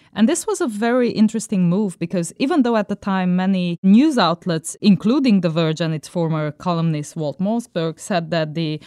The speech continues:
service didn't really work quite well, reception was a bit shit, it actually heralded the era of cell phone only. So this was actually the first step in people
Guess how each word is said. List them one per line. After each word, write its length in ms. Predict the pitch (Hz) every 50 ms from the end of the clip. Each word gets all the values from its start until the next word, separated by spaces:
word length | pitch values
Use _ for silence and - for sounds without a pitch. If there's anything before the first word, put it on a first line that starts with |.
| - -
service 420 | - - - 202 196 180 180 170 -
didn't 500 | - 170 156 190 180 175 175 170 - -
really 320 | 175 180 170 165 160 156
work 320 | 147 147 165 147 117 - _ _ _
quite 220 | - - 175 - -
well, 440 | - 247 240 240 226 226 220 208 196
reception 540 | 170 165 165 - - 175 170 - - 185
was 160 | 165 156 151 170
a 40 |
bit 220 | 170 160 170 165 -
shit, 300 | - 277 285 269 254 _ _ _ _ _ -
it 160 | 269 262 - - -
actually 600 | 294 339 - - - 403 403 370 330 311 254 233
heralded 760 | 170 - - 208 220 226 220 220 208 190 190 180 175 165 -
the 340 | - 156 175 170 - - -
era 440 | 214 220 220 220 208 185 170 151 -
of 240 | - 165 180 165 160
cell 460 | - - - - - - 214 196 208
phone 420 | 202 - - 180 170 170 165 160 - _ -
only. 520 | 196 202 214 220 220 208 175 156 - - - _ - - -
So 220 | - - 202 185 180
this 220 | - 190 254 247 -
was 160 | 339 269 214
actually 380 | 208 208 - - 214 196 190
the 120 | 185 160 165
first 320 | - - 202 185 185 -
step 280 | - - 185 175 175 - _ -
in 320 | 180 175 170 170 165 151 - _ -
people 440 | 208 196 185 - 185 175 170 165